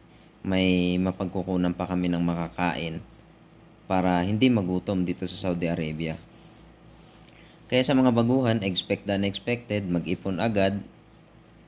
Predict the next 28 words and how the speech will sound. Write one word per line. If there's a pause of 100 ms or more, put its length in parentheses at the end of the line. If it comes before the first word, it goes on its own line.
huwag
ipagpabukas
ang
pag-iipon, (880)
tsaka (1300)
laging
magtabi (560)
para
in
case
of
emergency,
meron
kang
magagamit. (720)
Ganun
talaga
yung
sitwasyon
natin
sa
ibang
bansa,
hindi
natin
hawak
yung
sitwasyon.